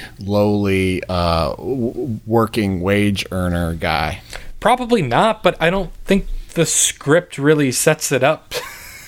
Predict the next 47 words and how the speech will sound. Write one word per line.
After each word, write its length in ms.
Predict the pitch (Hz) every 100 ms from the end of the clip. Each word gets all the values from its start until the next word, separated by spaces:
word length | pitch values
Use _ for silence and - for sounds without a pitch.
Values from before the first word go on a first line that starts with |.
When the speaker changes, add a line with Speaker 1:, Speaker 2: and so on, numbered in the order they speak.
| -
Speaker 1:
No, 120 | 202
Speaker 2:
to, 520 | - - 320 135 117 107
Speaker 1:
I 100 | 180
mean, 140 | 247
Speaker 2:
to 60 | 247
Speaker 1:
these 80 | 302
Speaker 2:
ask 200 | 214 226
Speaker 1:
are 20 |
Speaker 2:
us 80 | 214
to 100 | 196
have 160 | 185 175
that 140 | 156
debate, 320 | 156 180 208 120 107 120
you 140 | 139
know? 200 | 139 160
Speaker 1:
<laughs> 60 | 208
These 120 | 240
are 100 | 262
things 280 | - 247 185
that, 180 | 202 170
that 180 | 175
play 180 | - 175
out 160 | 175 170
in 120 | 151
my 180 | 147 156
head 220 | 151 143
as 140 | 139 143
I'm 120 | 131
watching 340 | 135 139 143
the 80 | 131
movie. 260 | 139 139 139
I 80 | 208
mean, 140 | 269
the 60 | 277
movie, 300 | 339 339 285 208
it, 140 | 226
it 340 | 113 127 233 -
stirs 360 | - 285 247
the 100 | 214
pot, 420 | 202 170 117 95 -
you 140 | 156
know, 380 | 165 175 165 165
and 400 | 156 156 156 156
it, 340 | 147 156 151 -
it, 340 | 160 147 147 - - -
I 120 | 170
don't, 300 | 196 185